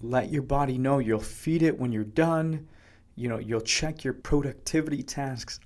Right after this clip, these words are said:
later. Right now, you're just gonna sit there and you're gonna make your body obey you. And when you do that properly and you set up that environment to disconnect using the meditative or contemplative practices,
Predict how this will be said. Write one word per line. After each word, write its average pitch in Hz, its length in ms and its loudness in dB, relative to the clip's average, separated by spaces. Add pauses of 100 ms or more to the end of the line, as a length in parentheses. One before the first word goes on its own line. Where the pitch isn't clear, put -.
later. 147 520 4 (380)
Right 131 300 2
now, 120 360 0
you're 110 200 -2
just 147 400 -4
gonna 156 220 -2
sit - 360 0
there 92 380 -2 (100)
and 131 160 -2
you're 117 120 0
gonna 113 180 0
make 123 500 0
your 113 160 -4
body 104 420 -2
obey 101 460 -2
you. 53 320 -6 (600)
And 127 180 0
when 123 180 0
you 123 100 -4
do 160 280 -2
that - 300 -4
properly 123 720 -4
and 110 100 -4
you 120 80 -8
set 143 320 -4
up 156 160 -4
that 127 160 2
environment 113 680 -2
to - 80 -8
disconnect 120 1000 -4
using 110 320 -2
the 101 80 -4
meditative 110 800 -2
or 104 80 -4
contemplative 107 720 -6
practices, 127 880 -6